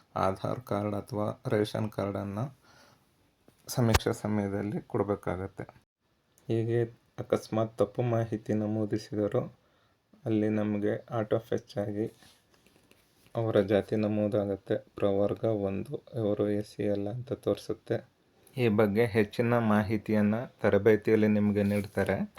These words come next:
ಆ ಕುಟುಂಬದ ಸದಸ್ಯರ ಹೆಸರು ಅಲ್ಲೇ ಬರುತ್ತೆ. ಕುಟುಂಬದ ಮುಖ್ಯಸ್ಥರನ್ನು ನಾವು ನಿಯೋಜಿಸಬೇಕಾಗತ್ತೆ. ಆ ಕುಟುಂಬದ ಮುಖ್ಯಸ್ಥರನ್ನು ನಿಯೋಜಿಸಿದಾಗ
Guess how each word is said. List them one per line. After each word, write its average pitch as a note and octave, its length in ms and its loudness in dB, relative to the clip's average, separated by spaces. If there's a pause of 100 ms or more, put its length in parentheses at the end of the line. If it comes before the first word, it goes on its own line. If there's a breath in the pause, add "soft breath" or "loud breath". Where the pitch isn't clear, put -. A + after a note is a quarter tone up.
ಆ A2+ 60 -2 (120)
ಕುಟುಂಬದ A2 480 2
ಸದಸ್ಯರ G#2+ 560 -2 (640)
ಹೆಸರು C3 380 8
ಅಲ್ಲೇ A2 220 6
ಬರುತ್ತೆ. A2 420 6
ಕುಟುಂಬದ A#2+ 480 8
ಮುಖ್ಯಸ್ಥರನ್ನು A#2+ 840 6
ನಾವು A#2 420 4
ನಿಯೋಜಿಸಬೇಕಾಗತ್ತೆ. A2+ 1300 4 (920 soft breath)
ಆ B2 80 8
ಕುಟುಂಬದ B2 520 10
ಮುಖ್ಯಸ್ಥರನ್ನು A#2 800 8
ನಿಯೋಜಿಸಿದಾಗ A2+ 1080 6